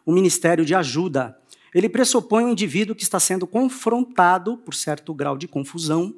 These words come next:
decepção ou desespero, e uma segunda pessoa que se empenha para ajudar analisando a situação do aconselhamento, procurando desemaranhar as questões envolvidas,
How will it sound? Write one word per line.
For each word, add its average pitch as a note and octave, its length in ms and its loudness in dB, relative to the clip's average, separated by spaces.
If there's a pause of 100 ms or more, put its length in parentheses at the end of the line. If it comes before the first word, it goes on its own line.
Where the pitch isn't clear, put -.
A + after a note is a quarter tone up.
(100)
decepção D3+ 600 -4
ou D#3 80 -4
desespero, D#3 680 -2 (420)
e F#3+ 80 8
uma C4 180 8
segunda C4 380 4
pessoa A3 480 4
que A3 100 2
se - 160 4
empenha F#3+ 500 2 (640)
para E3+ 160 6
ajudar D#3+ 320 2
analisando D#3+ 460 0
a - 20 -6
situação D3+ 460 -6
do D3+ 60 -4
aconselhamento, D#3+ 920 0 (440)
procurando D#3+ 440 2
desemaranhar G3 840 4
as E3+ 140 -2
questões D#3 440 -6
envolvidas, D#3 840 -4